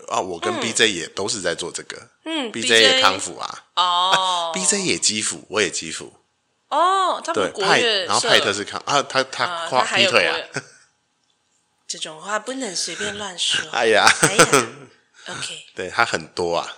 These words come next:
Speaker 2: 应该国乐才是他真正的最爱。嗯。
Speaker 1: I don't know。
Speaker 2: 一-，一定是的，
Speaker 1: <laughs>
Speaker 2: 因为老婆是国乐那里认识的呀。哎呀。
Speaker 1: 没有啊，因为认识老婆，他就放掉了国乐社嘛。
Speaker 2: 嗯。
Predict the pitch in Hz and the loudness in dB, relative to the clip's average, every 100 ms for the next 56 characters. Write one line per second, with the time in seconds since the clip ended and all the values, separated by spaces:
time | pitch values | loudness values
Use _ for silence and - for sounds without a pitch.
0 | - 285 302 294 185 226 208 180 170 214 | -12 -6 -6 -6 -8 -6 -6 -8 -8 -8
1 | 208 208 202 214 202 147 175 - 147 - | -10 -8 -8 -8 -12 -10 -12 -12 -18 -20
2 | _ _ _ 180 156 _ - _ - - | _ _ _ -20 _ _ -20 _ -12 -2
3 | 107 110 123 117 135 - - - - 285 | 0 0 0 -2 -2 -8 -20 -20 -12 -12
4 | - 330 302 - 311 269 147 - 156 311 | -6 -2 2 2 2 2 2 4 2 2
5 | 339 285 - - 277 330 - 269 302 330 | 0 0 -4 -6 -2 -2 -4 -8 -8 -6
6 | 339 320 339 349 - - 311 190 185 - | -8 -6 -6 -4 -4 -4 -4 -6 -6 -8
7 | - - - 170 175 143 127 185 170 160 | -10 -10 -6 2 4 4 2 2 4 2
8 | 156 123 87 90 92 107 110 110 - 113 | 2 2 2 0 0 2 0 -4 2 2
9 | 98 101 90 82 67 58 76 _ 92 92 | 4 2 2 0 -6 -10 -14 _ -6 -4
10 | 92 - 92 65 50 226 | -2 -2 -2 -4 -10 -16